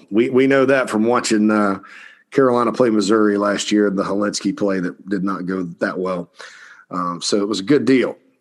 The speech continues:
It is a good deal, you know, for the game, for, uh, for Auburn, uh, to get that. But that, that's kinda what happens sometimes when you play some of these S E C teams. I've found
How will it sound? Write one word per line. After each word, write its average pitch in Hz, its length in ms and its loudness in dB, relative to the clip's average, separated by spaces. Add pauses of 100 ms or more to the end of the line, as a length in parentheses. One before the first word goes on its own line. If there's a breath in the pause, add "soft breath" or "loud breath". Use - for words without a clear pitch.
(240)
It 107 80 0
is 92 100 -2
a 98 60 -2
good 92 220 -2
deal, 92 280 -4 (120)
you 95 160 -6
know, 87 120 -6
for - 140 -12
the 90 80 -8
game, 92 300 -10
for, 92 360 -4
uh, 82 140 -8 (640 loud breath)
for 104 260 -2
Auburn, 107 400 0 (180)
uh, 98 180 -4
to 107 120 -2
get 110 260 2
that. 95 320 -4
But 92 120 -10
that, 107 260 0
that's 104 280 -4
kinda 110 240 2
what 98 160 0
happens 117 420 0
sometimes 101 460 0
when 98 100 0
you 95 60 0
play - 180 0
some 113 240 0
of 98 60 0
these 101 180 2
S 104 200 0
E 101 60 0
C 95 220 0
teams. 120 380 0
I've 98 160 -2
found 101 380 -4